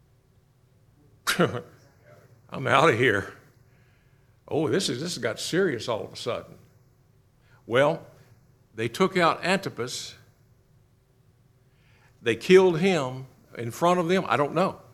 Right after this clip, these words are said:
It could have been. Uh, sometimes that's the way you do things, and you put fear in everybody else. What did they do? Did they run?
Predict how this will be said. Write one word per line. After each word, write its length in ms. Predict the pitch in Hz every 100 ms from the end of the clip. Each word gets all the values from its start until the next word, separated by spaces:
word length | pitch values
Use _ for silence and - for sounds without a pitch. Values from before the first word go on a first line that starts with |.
| _ _ _
It 120 | -
could 180 | - 131
have 80 | 127
been. 380 | 175 139 - - - _ _ _ - -
Uh, 60 | -
sometimes 500 | - 143 160 170 151
that's 180 | 156 151
the 60 |
way 160 | 151 170
you 120 | 147
do 180 | 123 208
things, 340 | - 117 127
and 140 | 120 117
you 80 |
put 240 | 117 147 -
fear 240 | 160 156
in 80 | 131
everybody 520 | 131 123 113 107 104
else. 300 | 165 107 95 - - - -
What 240 | 123 165 143
did 180 | 123
they 200 | 117 131
do? 420 | 107 117 117 104 101
Did 160 | 113 117
they 120 | 113
run? 580 | 104 123 113 107 101